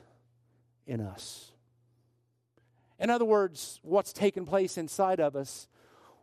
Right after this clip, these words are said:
will become apparent to everyone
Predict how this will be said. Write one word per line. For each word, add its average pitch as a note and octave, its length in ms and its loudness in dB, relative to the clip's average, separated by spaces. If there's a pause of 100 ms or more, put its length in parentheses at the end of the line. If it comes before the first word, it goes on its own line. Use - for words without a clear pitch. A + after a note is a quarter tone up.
will F#3 180 4
become F#3+ 360 2
apparent G#3+ 800 -2 (880)
to - 160 -4
everyone A#2+ 600 -2